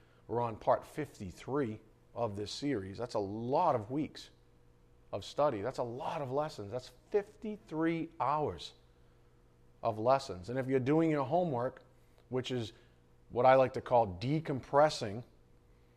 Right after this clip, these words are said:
these messages, going home on your own, thinking about them, maybe looking up some scripture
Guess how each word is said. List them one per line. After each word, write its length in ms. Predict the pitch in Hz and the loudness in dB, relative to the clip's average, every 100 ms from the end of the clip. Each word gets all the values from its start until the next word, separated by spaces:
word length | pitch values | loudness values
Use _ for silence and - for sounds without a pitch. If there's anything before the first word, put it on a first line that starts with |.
| _ - 104 | _ -16 -4
these 240 | 120 107 | -4 -2
messages, 720 | 123 131 - 117 90 107 - - - | 2 2 0 -6 -6 -8 -12 -20 -20
going 320 | 101 120 135 139 | -8 -2 -2 0
home 500 | 143 139 135 139 156 - - _ | 2 2 2 -2 -6 -16 -20 _
on 200 | 113 127 | -6 -2
your 200 | 139 143 | 4 4
own, 380 | 135 131 135 143 - - _ - - | 6 4 2 -2 -10 -20 _ -20 -2
thinking 320 | 143 143 143 | 0 0 0
about 320 | 135 135 131 | 12 12 12
them, 420 | 131 135 139 139 135 | 8 0 2 0 0
maybe 280 | 123 131 127 | 0 2 2
looking 360 | 127 131 131 | 2 0 0
up 140 | 135 123 | 0 -2
some 160 | 131 | -6
scripture 680 | 127 - 147 127 - 131 | -6 -2 0 0 0 0